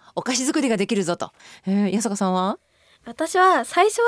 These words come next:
Speaker 2: は友達からのお誘いがきっかけだったんですけど、
Speaker 1: うん。
Speaker 2: 部活のことをいろいろ調べてみて、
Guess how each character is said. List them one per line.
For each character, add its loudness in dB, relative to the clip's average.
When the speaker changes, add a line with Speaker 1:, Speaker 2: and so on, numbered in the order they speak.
Speaker 2:
は 0
友 0
達 -6
か -4
ら -2
の -6
お -8
誘 -12
い -14
が -10
き -18
っ -20
か -12
け -10
だ -8
っ -10
た -12
ん -10
で -12
す -20
け -8
ど、 0
Speaker 1:
う 2
ん。 -6
Speaker 2:
部 -4
活 -4
の -2
こ -2
と 0
を -4
い -6
ろ -2
い -4
ろ -4
調 -4
べ -4
て -6
み -6
て、 -4